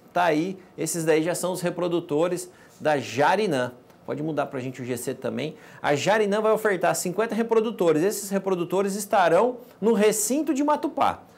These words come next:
A Fazenda Jarinã fica na B R oitenta, a gente vai trazer os touros para o recinto ali em Matupá,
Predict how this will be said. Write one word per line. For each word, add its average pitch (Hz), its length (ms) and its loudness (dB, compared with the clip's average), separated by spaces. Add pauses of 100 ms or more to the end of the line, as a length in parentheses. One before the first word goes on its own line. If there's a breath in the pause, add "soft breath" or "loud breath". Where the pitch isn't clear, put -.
(140 loud breath)
A 113 60 -16
Fazenda 160 260 0
Jarinã 165 300 2
fica 165 140 -6
na 165 100 0
B 156 100 2
R 147 180 4
oitenta, 196 580 -2 (260 loud breath)
a 131 60 -8
gente 156 200 -6
vai 185 200 4
trazer 165 380 2
os 185 140 0
touros 196 580 2
para 160 280 2
o - 20 2
recinto 151 560 -4
ali 151 120 0
em 156 40 -2
Matupá, 139 680 0